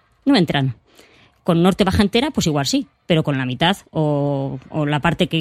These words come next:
ellos consideren, no entran. Coges a los mil doscientos que tienes ahora de gaste, de gaste abono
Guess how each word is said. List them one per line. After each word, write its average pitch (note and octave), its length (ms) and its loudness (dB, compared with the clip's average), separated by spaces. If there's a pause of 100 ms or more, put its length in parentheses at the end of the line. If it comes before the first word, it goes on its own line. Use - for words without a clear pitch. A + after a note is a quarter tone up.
ellos D#3+ 320 2
consideren, G3 560 0 (260)
no A#3+ 140 2
entran. E3+ 320 0 (320)
Coges A#3 300 0
a A3+ 40 4
los G#3 140 0
mil A#3 140 2
doscientos A3 400 -2
que A3 100 -2
tienes G3+ 240 -2
ahora G3 200 0
de F#3+ 140 0
gaste, F3+ 500 -2
de F#3 360 -2
gaste F3+ 220 0
abono D3 320 -2